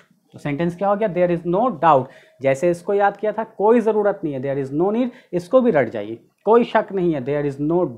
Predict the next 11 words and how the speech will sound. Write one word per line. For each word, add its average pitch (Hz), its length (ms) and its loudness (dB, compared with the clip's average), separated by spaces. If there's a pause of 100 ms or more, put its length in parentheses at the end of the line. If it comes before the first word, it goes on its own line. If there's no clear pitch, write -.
doubt।" 123 260 4 (120)
अब 226 160 4
इस 220 180 -4
पर 185 180 -4
सेंटेंस 147 580 -8
बनाया 110 280 -10
जाए, 101 180 -14 (800)
"इसमें 247 540 2
कोई 254 300 2
शक - 360 0
नहीं 214 380 -2